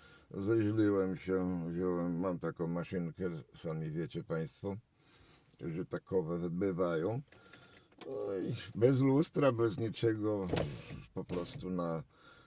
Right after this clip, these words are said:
zasadzie, no, bym powiedział, dotyku, <laughs> wyczucia ręką.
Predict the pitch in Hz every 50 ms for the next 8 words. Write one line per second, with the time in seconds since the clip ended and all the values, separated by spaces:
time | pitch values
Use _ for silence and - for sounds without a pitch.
0 | _ - - 82 87 80 - 95 90 90 85 87 85 76 82 85 78 69 - -
1 | 82 85 85 82 - 80 80 80 78 76 76 82 85 82 85 - - - 110 104
2 | - - - 110 104 90 - - - 120 107 - - 143 120 - - - - -
3 | - 90 95 113 110 - - 123 120 - - - 104 98 98 92 95 101 - -
4 | - - - - - - - - - 95 90 95 98 95 87 - - 92 92 90
5 | 95